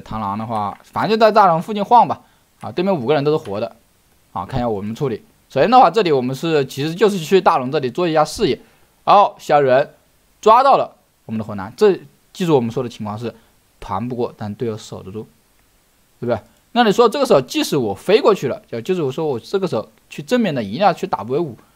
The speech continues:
是没有什么太大的机会，因为我们之前已经验证过很多次了，就是五V五打不过，所以我们才需要担待的。所以这，这波我在大龙这里跟敌方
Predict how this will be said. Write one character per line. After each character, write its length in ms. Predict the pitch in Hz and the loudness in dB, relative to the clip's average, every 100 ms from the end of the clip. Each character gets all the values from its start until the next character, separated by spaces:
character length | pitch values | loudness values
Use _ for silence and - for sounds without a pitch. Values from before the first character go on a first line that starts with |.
| _ _ _ _ _ _ _ _ | _ _ _ _ _ _ _ _
是 120 | - | -10
没 120 | 147 | -2
有 80 | 147 | -2
什 100 | 139 | -2
么 100 | 117 | -2
太 140 | 113 147 | 0 0
大 100 | 123 | -2
的 60 | |
机 140 | 123 170 | -4 -8
会， 100 | 180 | -6
因 80 | |
为 60 | 185 | -4
我 40 | |
们 80 | 139 | -6
之 140 | 135 214 | -2 -2
前 100 | 147 | -2
已 100 | 127 | -4
经 180 | 147 - _ _ | -6 -12 _ _
验 160 | 262 247 | 2 2
证 120 | 233 | 4
过 80 | 208 | 2
很 180 | 180 117 | 2 -2
多 140 | 185 | -2
次 120 | 233 | 2
了， 200 | 180 - _ _ | 0 0 _ _
就 140 | 415 | 4
是 60 | 285 | 4
五 80 | 143 | 2
V 40 | 131 | -2
五 120 | 123 | -2
打 160 | 101 | -4
不 80 | 107 | -6
过， 160 | 104 - _ _ - | -14 -18 _ _ -2
所 140 | 139 | 0
以 20 | |
我 60 | 135 | 0
们 80 | 113 | -2
才 140 | 110 | -8
需 120 | 107 | -4
要 100 | 120 | -4
担 160 | 110 117 | -4 -2
待 140 | 113 | -4
的。 100 | 104 - _ _ _ | -4 -12 _ _ _
所 80 | 135 | -4
以 80 | |
这， 120 | 175 190 | 0 0
这 180 | - 208 | 2 4
波 120 | 196 | 6
我 120 | 143 | 6
在 200 | 156 131 - _ _ | 4 2 -6 _ _
大 240 | 226 208 | 4 4
龙 180 | 151 127 | 4 0
这 120 | 135 | -4
里 180 | 113 98 | -4 -6
跟 160 | _ 143 | _ -8
敌 140 | 120 | -6
方 180 | 113 120 | -4 -4